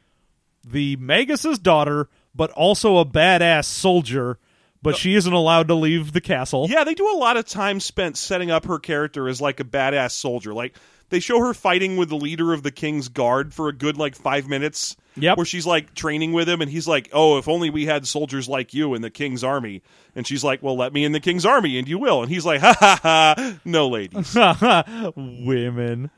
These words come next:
Speaker 2: Nah, broads, no. But she's also, like, a wizard, and she's in love with Ray Liotta, which, that's a weird choice.
Speaker 1: Yeah.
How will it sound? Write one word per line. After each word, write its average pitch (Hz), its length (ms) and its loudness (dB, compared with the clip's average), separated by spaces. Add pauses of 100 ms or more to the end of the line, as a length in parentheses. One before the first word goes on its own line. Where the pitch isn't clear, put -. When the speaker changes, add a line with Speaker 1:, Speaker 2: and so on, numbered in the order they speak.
(120)
Speaker 2:
Nah, 127 720 0
broads, 120 640 -4
no. 113 460 -4 (300)
But 175 100 -2
she's 208 160 -4
also, 226 260 0
like, 190 180 0
a 147 40 -6
wizard, 160 500 -2
and 170 360 -4
she's 165 300 -8
in 156 100 -4
love 147 220 2
with 139 100 -4
Ray 135 160 -2
Liotta, 117 520 -4
which, - 420 -8 (520)
that's 226 180 -6
a 202 80 2
weird 165 280 0
choice. - 580 -2 (100)
Speaker 1:
Yeah. 151 240 -2